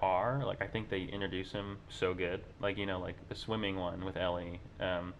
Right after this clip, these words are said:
even though swimming's, it's easy stuff, but it's, like, the way they inter-, inter-, introduce it in the game is so great, like, how it's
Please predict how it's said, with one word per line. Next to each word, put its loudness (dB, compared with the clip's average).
even -2
though 0
swimming's, -6
it's -4
easy 2
stuff, 4
but 0
it's, -6
like, -2
the -4
way 6
they 4
inter-, 0
inter-, -2
introduce -4
it -8
in -6
the -6
game -4
is -8
so 2
great, 0
like, 4
how 0
it's -4